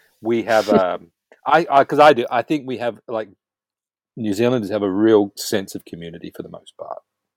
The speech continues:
Speaker 2: Oh yeah, big time. I think, I, I think, like you said before, obviously I was living in Takapuna.
Speaker 1: Yeah.
Speaker 2: And that is no sense of community there.
Speaker 1: No.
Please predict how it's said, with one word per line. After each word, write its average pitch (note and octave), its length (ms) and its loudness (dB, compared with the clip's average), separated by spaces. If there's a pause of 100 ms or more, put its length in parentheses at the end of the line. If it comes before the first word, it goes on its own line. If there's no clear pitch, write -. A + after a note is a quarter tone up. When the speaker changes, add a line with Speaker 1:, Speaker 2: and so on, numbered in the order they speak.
(340)
Speaker 2:
Oh A3 140 2
yeah, - 180 0 (200)
big E3+ 200 -2
time. - 500 -8
I F3 140 -4
think, - 400 -2 (920)
I, G3+ 80 -12 (340)
I A3+ 80 -8
think, A3+ 220 2
like F#3 180 0
you F#3 80 -2
said F#3 140 -4
before, F3+ 280 -2
obviously E3+ 340 0
I D#3+ 40 0
was E3 140 -4
living F3 200 0
in F3 120 0
Takapuna. F3 760 -8 (520)
Speaker 1:
Yeah. - 100 -10 (280)
Speaker 2:
And - 380 -2 (640)
that D3+ 200 4
is E3+ 180 0
no F3 480 0
sense - 280 -10
of - 120 -12
community - 440 -10
there. - 220 -10 (380)
Speaker 1:
No. G#2 220 -2